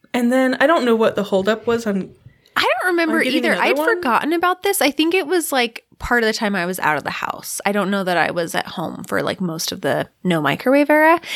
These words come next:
Speaker 2: 'cause I think I remember coming home from college and being like, "Oh yeah, I forgot you don't have a microwave anymore." <laughs> And, like,
Speaker 1: Yeah.
Speaker 2: having to
Speaker 1: We just didn't have a microwave, and it was like,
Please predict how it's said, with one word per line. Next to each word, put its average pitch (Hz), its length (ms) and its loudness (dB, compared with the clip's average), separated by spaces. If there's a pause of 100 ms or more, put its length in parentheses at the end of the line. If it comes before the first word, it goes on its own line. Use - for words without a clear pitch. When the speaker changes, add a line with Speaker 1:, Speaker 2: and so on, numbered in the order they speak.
(140)
Speaker 2:
'cause 330 140 0
I 320 60 4
think 415 220 -2
I 605 60 4
remember 330 260 4
coming 262 300 0
home 262 160 0
from 220 160 -2
college 208 580 0
and 214 140 2
being 214 160 0
like, 196 200 -4
"Oh - 80 -8 (120)
yeah, 247 60 -6
I 240 40 -6
forgot 240 380 -8
you 247 80 -2
don't 233 160 -2
have 214 140 -4
a 214 40 -2
microwave - 560 -2
anymore." - 560 -2 (100)
<laughs> - 120 0
And, - 120 0
like, 381 200 0
Speaker 1:
Yeah. 254 100 2
Speaker 2:
having 254 300 2
to 254 240 2
Speaker 1:
We 285 80 2
just 320 240 0
didn't 240 320 0
have 220 180 0
a 202 80 4
microwave, 190 440 2
and 165 100 2
it - 60 -2
was 160 200 -2
like, 143 320 0